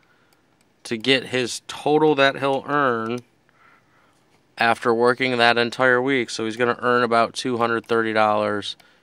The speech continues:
and fifty some cents. Okay, tomorrow you are going to have a quiz on everything we've learned this week. Starting from the beginning, that was ratio language,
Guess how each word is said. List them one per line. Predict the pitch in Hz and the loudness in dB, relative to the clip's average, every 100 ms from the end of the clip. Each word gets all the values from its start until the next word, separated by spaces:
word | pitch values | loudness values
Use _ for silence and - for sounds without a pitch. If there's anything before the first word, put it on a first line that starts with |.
| _ | _
and | 107 98 | -16 -16
fifty | - - 123 113 - 104 | -18 -8 -4 -4 -4 -8
some | - 104 95 95 | -4 -4 -4 -8
cents. | - - - - - - - _ _ _ _ _ _ _ _ _ _ _ _ _ _ _ _ _ _ _ _ _ _ _ _ _ | -12 -14 -16 -14 -12 -12 -16 _ _ _ _ _ _ _ _ _ _ _ _ _ _ _ _ _ _ _ _ _ _ _ _ _
Okay, | 135 123 151 127 | -4 2 6 6
tomorrow | 107 - 117 123 139 165 165 147 113 | 4 -2 -2 2 8 10 10 8 6
you | 110 120 | 2 0
are | 135 | 0
going | 143 147 | 0 2
to | 143 | 4
have | 143 | 4
a | 139 | 2
quiz | - 147 147 131 | 2 2 4 4
on | 131 | 2
everything | 131 131 135 | 2 0 -2
we've | 135 131 | -2 -2
learned | 131 135 131 | 0 2 2
this | 131 - | -2 -2
week. | 139 135 107 - | 0 0 0 -6
Starting | - 110 120 120 | -4 0 0 -2
from | 127 | -4
the | 120 | -4
beginning, | 120 127 127 110 | 0 2 2 2
that | 107 | -2
was | 92 101 | -2 -4
ratio | 101 110 107 110 95 | -2 -2 0 -2 0
language, | 107 127 139 139 139 127 | 2 2 2 2 0 -4